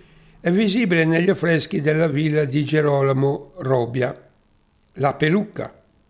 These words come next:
quarta sezione della mostra, eseguiti tra il millecinquecentoventuno e il millecinquecentotre e conservati nella porzione più consistente nella Pinatu-, Pinacoteca di Brera.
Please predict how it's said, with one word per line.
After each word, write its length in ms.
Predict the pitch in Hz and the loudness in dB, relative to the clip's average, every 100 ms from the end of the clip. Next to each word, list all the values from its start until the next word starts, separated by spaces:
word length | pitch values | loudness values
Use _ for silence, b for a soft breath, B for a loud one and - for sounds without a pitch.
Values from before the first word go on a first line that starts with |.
| b b b b _ - | b b b b _ -8
quarta 360 | - 131 - 113 | -4 -4 -4 -4
sezione 500 | 170 170 139 127 120 | -4 -2 -2 -2 -2
della 180 | 117 | 0
mostra, 420 | 147 127 - - - - _ _ _ _ b b b b b | -2 -2 -4 -8 -12 -16 _ _ _ _ b b b b b
eseguiti 600 | 160 147 202 247 208 170 | 0 2 2 0 0 0
tra 200 | 143 139 | 2 2
il 80 | 147 | 2
millecinquecentoventuno 1400 | 190 165 131 120 135 143 135 151 151 208 214 208 185 180 | 2 2 2 0 -4 -2 0 -2 0 0 0 0 2 2
e 40 | |
il 60 | 147 | 2
millecinquecentotre 1300 | 143 143 - 127 123 120 131 120 127 117 117 117 - _ _ b b b | 0 -2 -2 -2 -2 -2 -2 -2 -4 -4 -4 -6 -12 _ _ b b b
e 120 | 147 | -6
conservati 800 | 139 151 143 185 190 220 220 202 | 0 0 2 0 0 -2 -2 0
nella 300 | 147 147 135 | 2 2 0
porzione 600 | 127 165 143 190 185 131 | 0 -4 -2 0 2 0
più 160 | - 185 | -2 -4
consistente 920 | - 135 - 185 - 160 151 151 196 B B B - | -2 -2 0 -4 -2 0 0 -2 -6 B B B -2
nella 280 | 175 190 | 0 0
Pinatu-, 580 | - 160 156 156 - 214 - - _ | 0 0 0 0 -2 -4 -8 -20 _
Pinacoteca 720 | - 170 156 156 190 139 143 | -4 0 0 0 -2 -2 -2
di 100 | 131 | -4
Brera. 460 | 127 120 113 120 | -2 0 0 -2